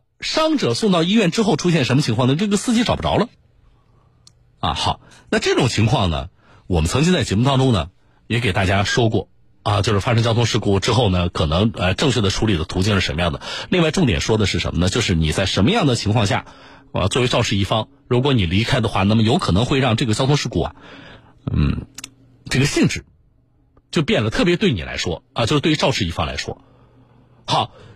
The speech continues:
这个案件，那么我们的交警同志受理之后，啊，就是我们在日常执法当中，交警同志对于这一类案件，呃，怎么看，怎么定性？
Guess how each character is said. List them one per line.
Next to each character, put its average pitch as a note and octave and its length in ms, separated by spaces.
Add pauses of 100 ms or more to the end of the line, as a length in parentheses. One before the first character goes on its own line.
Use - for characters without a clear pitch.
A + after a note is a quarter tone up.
(120)
这 F4+ 180
个 G3 120
案 G#3+ 320
件， D3 360 (160)
那 G3+ 120
么 D#3+ 280
我 C3+ 160
们 D3+ 100
的 B2 600
交 F#3+ 180
警 C3+ 140
同 B2 160
志 D3 120
受 D3 180
理 G2 120
之 C#3 140
后， B2 240 (840)
啊， F#2 180
就 A3+ 120
是 A3 80
我 A#2+ 180
们 G2 100
在 F3 100
日 F#3+ 100
常 C3+ 140
执 - 120
法 - 140
当 G2+ 160
中， A2 160
交 B3 160
警 E3+ 140
同 C3 120
志 D3+ 100
对 D3+ 120
于 D3+ 80
这 B3 120
一 D3+ 60
类 A2 140
案 B2+ 240
件， G2+ 240 (420)
呃， - 80
怎 - 120
么 G2+ 80
看， - 240 (260)
怎 G2+ 160
么 A#2 80
定 E3 140
性？ B2 200